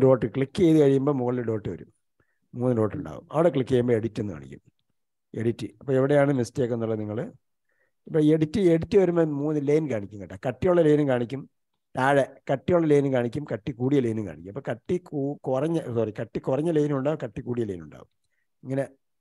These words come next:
ഇതായിട്ട് കൊടുത്തിട്ടുണ്ടാവും. അത് നോക്കുമ്പോൾ അറിയാം, ഒരു പ്രാവശ്യം click ചെയ്തിട്ട് വരയ്ക്കുമ്പോൾ അറിയാൻ പറ്റും. ഇവിടെ കട്ടി കുറഞ്ഞ line ഉണ്ട്. അപ്പൊ കട്ടി കുറഞ്ഞ line select ചെയ്തിട്ട് കളറും select ചെയ്യാം. ഏത് കളറാണെന്നുള്ള അവിടെ underline ചെയ്യുക, അവിടെ mistake ആണെന്നുള്ള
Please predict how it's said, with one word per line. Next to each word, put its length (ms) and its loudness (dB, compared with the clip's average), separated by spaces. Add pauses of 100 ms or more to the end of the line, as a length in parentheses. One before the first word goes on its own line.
(440)
ഇതായിട്ട് 300 -6
കൊടുത്തിട്ടുണ്ടാവും. 480 -12
അത് 120 -10
നോക്കുമ്പോൾ 280 -2
അറിയാം, 200 0
ഒരു 100 -2
പ്രാവശ്യം 260 -2
click 200 -10
ചെയ്തിട്ട് 280 0
വരയ്ക്കുമ്പോൾ 340 -2
അറിയാൻ 220 -2
പറ്റും. 180 -14
ഇവിടെ 180 -8
കട്ടി 240 -10
കുറഞ്ഞ 280 -2
line 160 -4
ഉണ്ട്. 120 -20 (540)
അപ്പൊ 180 -20
കട്ടി 240 -8
കുറഞ്ഞ 240 0 (100)
line 140 2 (320)
select 240 -8
ചെയ്തിട്ട് 340 -6
കളറും 320 -2
select 260 -2
ചെയ്യാം. 200 -2 (640)
ഏത് 220 -2 (100)
കളറാണെന്നുള്ള 600 -2
അവിടെ 160 -2 (220)
underline 420 2
ചെയ്യുക, 160 0 (180)
അവിടെ 220 -4
mistake 380 -4
ആണെന്നുള്ള 280 -4